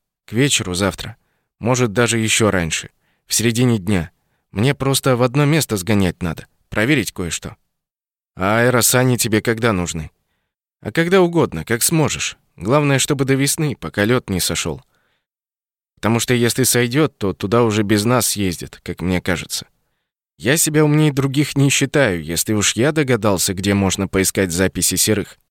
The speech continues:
Так и Милославский додумается, если уже не додумался. Но добраться туда можно только на аэросанях. Самолетом по тьму не залететь,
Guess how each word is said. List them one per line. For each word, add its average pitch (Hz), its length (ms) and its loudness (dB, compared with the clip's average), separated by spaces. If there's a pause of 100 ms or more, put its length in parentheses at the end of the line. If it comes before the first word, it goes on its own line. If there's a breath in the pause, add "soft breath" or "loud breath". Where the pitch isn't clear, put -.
(140)
Так - 160 -2
и 143 60 2
Милославский 131 640 2
додумается, 90 720 -2 (280 soft breath)
если 98 300 0
уже 110 300 2
не 82 120 -4
додумался. 98 640 -4 (400 soft breath)
Но 135 200 2
добраться 143 520 0
туда 90 300 -4
можно 135 380 0
только 147 320 0
на 139 280 2
аэросанях. 135 680 0 (340 soft breath)
Самолетом 120 600 0
по 101 140 0
тьму 143 280 2
не 117 140 4
залететь, 92 680 -2